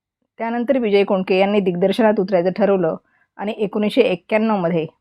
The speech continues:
माहेरची साडी हा कौटुंबिक चित्रपट दिग्दर्शित केला. कामगाराच्या कुटुंबाची ही कथा, त्यामुळे समाजात ज्याला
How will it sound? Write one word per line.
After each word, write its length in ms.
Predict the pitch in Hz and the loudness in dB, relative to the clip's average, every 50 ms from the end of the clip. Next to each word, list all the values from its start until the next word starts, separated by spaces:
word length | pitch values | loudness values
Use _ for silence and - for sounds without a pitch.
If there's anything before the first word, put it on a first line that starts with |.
| _ | _
माहेरची 400 | 208 190 196 190 190 185 - 233 | -10 -6 -4 -2 -4 -4 -4 -6
साडी 260 | 190 - 220 180 180 185 | -2 0 0 0 0 0
हा 140 | 160 190 | 0 -2
कौटुंबिक 540 | 190 190 - 185 185 180 202 202 220 220 196 | -2 -2 -2 -4 -4 -2 -2 -2 -2 -2 -2
चित्रपट 400 | - 170 170 - 180 165 170 170 | -4 -8 -4 -4 -4 -2 -2 -4
दिग्दर्शित 480 | 170 160 160 156 151 160 - - 175 170 - | -2 -4 -6 -4 -4 -6 -6 -6 -8 -10 -8
केला. 180 | - 165 151 - - - _ _ _ _ _ _ _ _ _ _ _ _ _ _ _ _ _ _ _ _ _ _ _ - | -10 -10 -10 -10 -14 -18 _ _ _ _ _ _ _ _ _ _ _ _ _ _ _ _ _ _ _ _ _ _ _ -4
कामगाराच्या 520 | 226 214 233 214 208 226 233 226 254 254 | -4 -2 -2 2 2 2 4 4 2 2
कुटुंबाची 500 | 247 - 220 - 202 208 208 208 214 240 | 0 0 -2 -2 2 4 2 2 4 2
ही 140 | 269 254 202 | 2 2 2
कथा, 300 | - 180 165 - 170 147 - - _ _ _ _ _ _ _ _ _ _ | 2 0 0 0 -4 -6 -6 -10 _ _ _ _ _ _ _ _ _ _
त्यामुळे 260 | - 202 214 220 233 | -10 -6 -2 -2 -2
समाजात 440 | 233 - 240 196 190 196 190 214 214 | 0 0 0 2 2 2 2 2 2
ज्याला 340 | 208 233 196 175 165 165 | 4 4 4 4 4 0